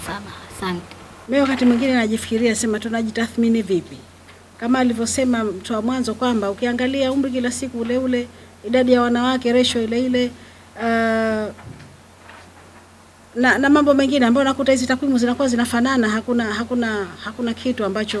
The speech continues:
Speaker 2: kinatupa matumaini. Kwa kweli hali ni mbaya na naomba tuzidishe juhudi. Kila mmoja hapa akijitathmini, tujiangalie, yani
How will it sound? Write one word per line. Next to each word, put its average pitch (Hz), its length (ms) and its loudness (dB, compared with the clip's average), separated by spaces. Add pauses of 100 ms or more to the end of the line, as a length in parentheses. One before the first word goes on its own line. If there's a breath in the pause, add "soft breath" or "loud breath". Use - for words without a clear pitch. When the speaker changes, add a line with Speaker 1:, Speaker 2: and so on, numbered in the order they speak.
(180)
Speaker 2:
kinatupa 220 380 -6
matumaini. 170 520 -6 (680)
Kwa 214 100 -4
kweli 247 260 4
hali 226 280 -2
ni 202 100 0
mbaya 247 300 0
na 208 120 2
naomba 202 320 0
tuzidishe 190 400 -6
juhudi. 180 400 -8 (460 loud breath)
Kila 294 160 4
mmoja 294 240 2
hapa 269 200 0
akijitathmini, 247 680 0
tujiangalie, 233 640 4
yani 233 280 2